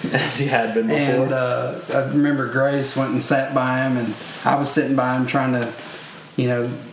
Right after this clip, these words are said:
Speaker 2: coax him into, "Hey, let's stay here." And he's just, "I wanna go back to daycare, and I wanna go back to preschool and everything." And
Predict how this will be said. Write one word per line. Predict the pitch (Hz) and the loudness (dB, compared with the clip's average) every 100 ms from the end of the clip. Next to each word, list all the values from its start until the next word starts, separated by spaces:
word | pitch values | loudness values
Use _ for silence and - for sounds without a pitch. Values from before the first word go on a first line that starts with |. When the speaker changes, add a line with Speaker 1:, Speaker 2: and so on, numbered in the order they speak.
| - - - - | -20 -20 -12 0
Speaker 2:
coax | 143 139 - | 0 2 0
him | 131 | 2
into, | 135 127 | 2 2
"Hey, | 123 180 175 | 2 0 0
let's | 160 165 | -2 -2
stay | 151 147 | 0 2
here." | 151 160 | 2 2
And | 131 | 2
he's | 147 131 | 0 0
just, | 135 208 | 0 0
"I | 226 | 2
wanna | 240 226 | 0 0
go | 220 | 2
back | 214 214 214 | 2 2 0
to | 208 190 - - - - 180 | -2 -4 -8 -16 -16 -6 2
daycare, | 196 208 202 190 185 190 185 185 | 4 2 2 2 4 2 2 2
and | 160 156 147 - | 2 0 -2 -2
I | 165 175 | 0 2
wanna | 196 190 | 0 2
go | 180 | 2
back | 175 175 175 | 2 0 0
to | 165 165 151 156 - - | -2 -2 -8 -12 -10 2
preschool | 180 175 - 151 147 | 2 4 0 2 2
and | 143 | 0
everything." | 147 139 143 147 | 0 0 0 2
And | 131 | 0